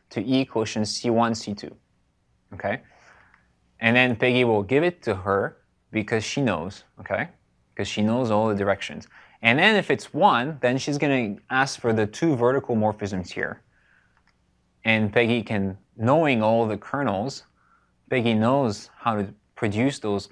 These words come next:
those, uh, morphisms. Now what's important, of course, is to not disclose any path that would go from E to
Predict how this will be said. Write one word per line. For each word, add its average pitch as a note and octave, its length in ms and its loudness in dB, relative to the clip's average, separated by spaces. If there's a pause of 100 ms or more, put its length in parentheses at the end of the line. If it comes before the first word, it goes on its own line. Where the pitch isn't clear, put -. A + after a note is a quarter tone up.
(120)
those, G2+ 300 -4
uh, F#2+ 200 -2
morphisms. G2+ 640 -2 (220)
Now A2+ 120 4
what's B2+ 180 2
important, C3+ 460 2
of A2+ 100 -6
course, C3+ 260 -2
is A2+ 120 -4
to A2+ 100 -4
not C3+ 280 4
disclose A#2 680 0 (460)
any D3 300 2
path C3 500 2
that A#2 160 6
would A#2 160 0
go C3 160 0
from A2 300 2
E C3+ 340 2 (600)
to A2+ 540 2